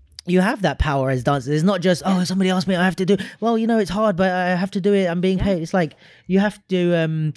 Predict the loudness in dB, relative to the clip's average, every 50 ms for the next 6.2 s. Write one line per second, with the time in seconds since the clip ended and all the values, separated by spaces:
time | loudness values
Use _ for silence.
0 | -8 _ _ 0 2 2 2 0 -4 -10 _ _ _ _ 0 2 2 2 2 2
1 | 0 0 0 0 -2 0 0 0 0 2 0 0 0 -2 -4 -4 -2 0 0 0
2 | 0 -2 -2 -6 -8 -6 -6 -6 -6 -6 -6 -8 -10 -10 -12 -14 -14 -14 -16 -14
3 | -14 -16 -18 -20 _ _ _ -6 -4 -2 0 2 2 2 2 0 0 0 -2 -2
4 | 0 2 2 2 2 2 2 2 0 -2 -4 -8 -6 -2 0 0 0 0 -2 -4
5 | -2 -2 -2 0 0 -2 -2 -2 -4 -4 -6 -6 -6 -6 -8 -8 -8 -8 -8 -8
6 | -8 -8 -8